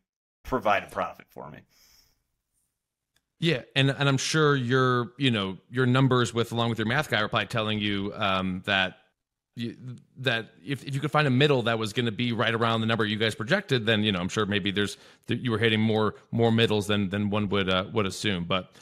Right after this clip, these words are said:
Speaker 2: um, all right, so now we, we, we, we make, we make it to twenty eighteen or, or thereabouts, and, and, uh, you, you come across PropSwap, myself and Luke. Um,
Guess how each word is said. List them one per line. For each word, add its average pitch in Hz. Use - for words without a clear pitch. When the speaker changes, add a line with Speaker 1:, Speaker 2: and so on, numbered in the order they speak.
Speaker 2:
um, 107
all 131
right, 101
so 139
now 156
we, 147
we, 135
we, 131
we 131
make, 131
we 131
make 123
it 123
to 120
twenty 123
eighteen 117
or, 117
or 117
thereabouts, 110
and, 104
and, 107
uh, 101
you, 113
you 117
come 123
across 113
PropSwap, 107
myself 110
and 110
Luke. 104
Um, 104